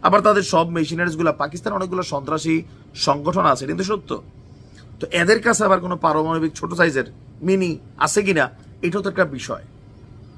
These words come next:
বা পাকিস্তান সরকারি নিজেরা কয়েকটা,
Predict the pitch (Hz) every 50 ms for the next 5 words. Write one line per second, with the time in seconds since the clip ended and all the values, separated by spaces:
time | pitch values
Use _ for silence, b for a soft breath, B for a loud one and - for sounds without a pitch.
0 | - - - - - - - - - - - 165 180 180 170 160 - 175 165 156
1 | 185 180 - 202 180 - - 151 151 143 - 196 190 165 139 - - - 147 147
2 | 160 156 180 180 170 156 - - 156 151 120 - 165 160 156 147